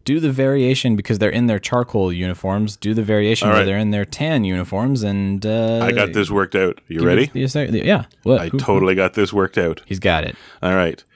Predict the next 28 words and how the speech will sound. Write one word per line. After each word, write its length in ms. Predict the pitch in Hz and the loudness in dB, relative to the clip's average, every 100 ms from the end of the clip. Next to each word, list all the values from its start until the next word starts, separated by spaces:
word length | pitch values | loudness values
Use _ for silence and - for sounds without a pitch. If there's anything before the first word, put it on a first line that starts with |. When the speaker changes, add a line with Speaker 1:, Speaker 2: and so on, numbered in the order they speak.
| - - - - | -20 -20 -16 -2
Speaker 2:
This 160 | 127 | 0
Speaker 1:
Playmobil 60 | 85 | 2
Speaker 2:
may 60 | 139 | 2
be 160 | 135 | 2
a 40 | 127 | 2
Speaker 1:
listen. 40 | |
Speaker 2:
San 260 | 117 131 117 | 2 0 2
Diego 300 | 117 110 104 | 2 2 2
Comic-Con 460 | 95 107 98 101 92 | 0 2 2 2 0
exclusive. 640 | 85 - 85 80 - - _ _ _ - | -2 -6 -6 -6 -12 -16 _ _ _ -16
Speaker 1:
Okay. 220 | 98 123 - | -12 -6 0
Oh. 160 | 98 | 0
Speaker 2:
But 240 | 104 107 117 | 0 0 0
what 180 | 110 | 2
you 60 | 120 | 0
do 140 | 110 117 | 2 2
is 100 | 95 | 2
you 80 | 104 | 2
Speaker 1:
Yeah. 60 | 98 | 2
Speaker 2:
go 140 | 110 | 2
into 140 | 113 110 | 2 -2
the 100 | 107 | -4
Playmobil, 760 | - 104 107 98 101 98 95 - | -2 0 2 2 4 4 2 0
uh, 280 | 92 87 82 | 2 2 2
vault. 500 | 85 82 - - - _ - - - - | 0 -2 -6 -18 -20 _ -20 -20 -20 -16
You 160 | - 92 | -4 -2
pull 320 | - 117 107 | 2 2 4
out 420 | 92 95 95 - | 4 4 2 -2